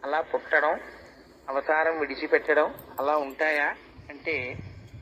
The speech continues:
మిగిలినటువంటి అవతారములన్నీ ఒకెత్తు, స్వామి హనుమ యొక్క అవతారము యొక్క విశిష్టత ప్రత్యేకం.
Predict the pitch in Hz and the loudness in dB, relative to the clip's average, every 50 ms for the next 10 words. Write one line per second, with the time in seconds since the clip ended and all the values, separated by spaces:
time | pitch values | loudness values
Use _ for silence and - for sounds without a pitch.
0 | - - - - - - - - - - - - - - - - - - 135 139 | -20 -20 -20 -20 -20 -20 -20 -20 -20 -20 -20 -20 -20 -20 -20 -20 -18 -18 -16 -14
1 | 135 156 175 180 185 185 185 190 185 180 185 180 180 - 190 175 156 156 160 165 | -10 -8 -8 -6 -6 -6 -6 -4 -4 -4 -4 -6 -6 -6 -6 -4 -2 0 0 0
2 | 165 - 160 165 165 165 165 170 170 160 156 151 151 156 160 175 185 165 143 127 | 0 0 2 2 4 2 2 2 2 0 0 -2 -2 -4 -4 -2 0 0 0 0
3 | - 170 160 160 - - 127 120 123 147 - - - - - - - - - - | 0 -2 -2 -2 -4 -6 -6 -4 -4 -6 -8 -10 -16 -20 -16 -12 -10 -8 -6 -4
4 | 123 123 139 165 185 190 156 127 131 147 160 170 185 185 180 175 170 - - 170 | -4 -2 0 0 0 0 -2 -2 0 0 2 2 2 2 2 2 0 0 -2 0
5 | - 139 139 156 156 156 156 160 160 160 165 160 160 160 160 160 - - - 139 | 2 2 2 2 2 4 4 6 6 6 6 6 4 2 2 2 0 0 -2 -6
6 | 123 123 120 - - - - - - - 156 - - - - 135 131 - - - | -6 -6 -6 -4 -2 -2 -2 -2 -2 -2 -2 -2 -2 -2 -2 -4 -4 -4 -4 -4
7 | - 139 - - | -4 -4 -4 -6